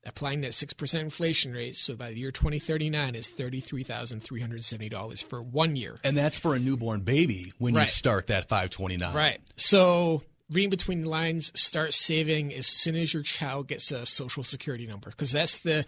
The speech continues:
Speaker 2: Which is
Speaker 1: you
Speaker 2: day two of their
Speaker 1: I,
Speaker 2: life, basically.
Speaker 1: I, I tried to start right away, and they said, "Uh, you can't open an account without the child's Social Security number." So you gotta wait for that.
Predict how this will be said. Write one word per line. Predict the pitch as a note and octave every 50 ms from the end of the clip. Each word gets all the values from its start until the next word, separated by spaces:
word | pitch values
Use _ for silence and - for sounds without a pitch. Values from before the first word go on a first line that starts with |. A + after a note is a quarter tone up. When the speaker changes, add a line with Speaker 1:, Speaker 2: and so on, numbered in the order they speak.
| - -
Speaker 2:
Which | B2 -
is | - G#3
Speaker 1:
you |
Speaker 2:
day | A3+ D3 C3 A#2+
two | - C#3+ D3 C3
of | G#2 G2+
their | G#2 G2+
Speaker 1:
I, | G#2+
Speaker 2:
life, | A#2 G#2+ G#2 - -
basically. | F#2+ G2+ - F#3 F3+ D#3 G#2+ A2+
Speaker 1:
I, | F#3
I | A3
tried | - - A3+ G#3+ A3+ A3 A3
to | - G#3+ F#3+
start | - - - G3 F#3 E3+ D#3+
right | F3 E3+ D#3+
away, | D#3 D3 E3 E3+ F#3
and | F#3 F3
they | E3+ E3
said, | D3+ - F3 D#3+
"Uh, | E3+ F3 F3 F3 D#3+
you | E3 E3 F3
can't | - G#3 D#3+
open | D#3+ D#3 - D#3+
an | D3+ D3
account | - - E3 D#3
without | C#3 C#3 - D#3+ C#3 -
the | C3+
child's | - - D#3 C#3 C#3 -
Social | - D3+ - D3+ C3
Security | - - C3 - D3+ C3+ C3
number." | B2 A#2 A2 G2+ - A2
So | - - F#3+
you | E3+ D3 D3+
gotta | F3 G3 F#3+ F3
wait | D#3+ E3+ D#3+ -
for | - C3+
that. | B2 C#3 A2 F2 -